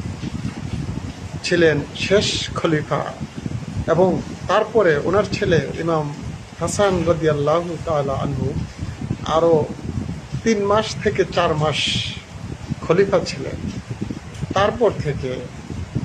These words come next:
ইসলামে আকীদাগত পার্থক্য,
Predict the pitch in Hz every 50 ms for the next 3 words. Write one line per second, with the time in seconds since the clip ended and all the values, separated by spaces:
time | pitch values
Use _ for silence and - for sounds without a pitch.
0 | - - - - - - - - - - - - - - - - - - - -
1 | - - - - - - - - - - - - - - - - - - - -
2 | 185 190 196 196 196 190 170 156 143 131 - - - - - - - - - -
3 | - - - - - - - - - - - - - 160 180 180 185 185 160 175
4 | 165 151 143 - - - - - - - - - - - - - - - - -
5 | - - - - - - - - - - - - - - - - - - - -
6 | 165 147 156 156 - 165 143 131 151 151 - - - 180 - - - 170 156 139
7 | 131 127